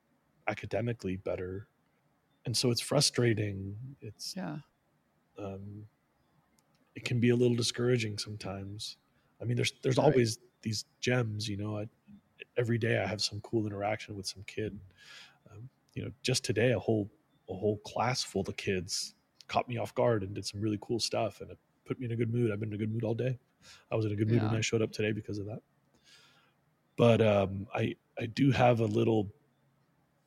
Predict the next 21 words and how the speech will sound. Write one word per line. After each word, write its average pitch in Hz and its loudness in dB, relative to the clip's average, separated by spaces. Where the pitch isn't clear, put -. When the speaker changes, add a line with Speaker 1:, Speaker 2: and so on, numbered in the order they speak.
Speaker 1:
angst, - -4
I 101 2
would 98 -4
say, 95 -4
about 90 2
the - -12
things 117 -4
that 104 -2
are 92 -2
running 98 -4
out. - -6
It's - -4
funny 196 4
'cause 127 2
when 123 0
you, 123 0
when 123 0
you 123 0
see 180 6
regenerative, 117 4
regenerative 120 2